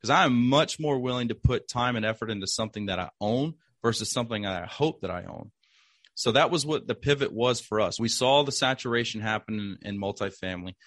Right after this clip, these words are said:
We saw the market shifting. We saw it peaking. We saw lendability was gonna go down as interest rates went up.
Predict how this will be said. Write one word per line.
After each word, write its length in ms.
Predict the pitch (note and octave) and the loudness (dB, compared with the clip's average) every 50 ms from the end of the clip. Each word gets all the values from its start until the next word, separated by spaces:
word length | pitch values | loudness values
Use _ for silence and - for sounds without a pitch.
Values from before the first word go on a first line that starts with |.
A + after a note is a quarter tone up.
| - _ _ - | -20 _ _ -12
We 80 | G2 G2+ | -8 -4
saw 280 | - - B2 B2+ C3+ | 0 2 4 4 4
the 80 | C3 B2+ | 4 2
market 360 | A#2 A2+ G#2+ G#2 - - - | 2 2 2 0 -2 -6 -10
shifting. 420 | - - G2+ F#2+ - - F#2+ G2 | -8 -6 -6 -8 -8 -8 -12 -10
We 100 | F#2+ F#2+ | -8 -6
saw 300 | F#2 - - A#2 A#2+ C3 | -4 -2 0 2 2 0
it 140 | - - - | 0 -4 -6
peaking. 360 | - A2 G2+ F2+ - G2 F#2+ | -6 -8 -6 -6 -8 -10 -10
We 60 | F#2+ F#2 | -8 -6
saw 300 | - - A#2 A2+ A2 A2 | -4 -2 0 0 0 0
lendability 600 | A#2+ B2 C#3 C#3+ C3+ - A#2+ A2+ A2 A2+ G#2+ G#2 | 0 0 0 0 0 0 2 2 2 2 0 -2
was 160 | G2+ G2 F#2 - | -4 -6 -8 -8
gonna 180 | - G2 G2 | -6 -6 -6
go 160 | F2+ F#2+ F#2 | -4 -6 -6
down 340 | F2+ F#2 A#2+ B2 B2+ B2 A#2 | -4 -2 -2 0 0 0 -2
as 120 | G#2 F#2 G2+ | -2 -4 -4
interest 320 | A2 G#2+ - - - - | -6 -6 -8 -10 -10 -8
rates 320 | G#2+ G2+ - - - - - | -6 -8 -8 -8 -12 -14 -10
went 200 | G2 G2+ G2 G2 | -6 -6 -4 -4
up. 220 | F#2 F#2 - - | -4 -4 -6 -8